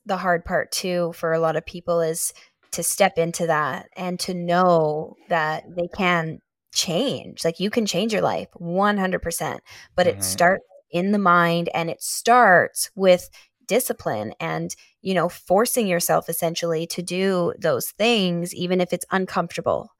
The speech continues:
Speaker 1: But that's where growth happens. It's through the
Speaker 2: Mm-hmm.
Speaker 1: uncomfortability, but it's also being patient.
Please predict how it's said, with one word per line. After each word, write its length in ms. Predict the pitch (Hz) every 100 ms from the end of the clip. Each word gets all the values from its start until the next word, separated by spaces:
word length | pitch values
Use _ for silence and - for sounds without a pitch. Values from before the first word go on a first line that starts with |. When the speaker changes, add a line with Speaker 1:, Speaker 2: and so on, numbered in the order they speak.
| - - -
Speaker 1:
But 140 | 185
that's 240 | 190 196
where 140 | 226 202
growth 280 | 185 160 -
happens. 600 | - 170 120 82 92 -
It's 280 | 165 156
through 220 | - 202 190
the 120 | 175
Speaker 2:
Mm-hmm. 220 | 160 170
Speaker 1:
uncomfortability, 800 | 165 - - 156 170 185 170 160
but 120 | 170
it's 120 | 175
also 220 | 196 196
being 240 | 214 196 185
patient. 600 | - 175 185 170 -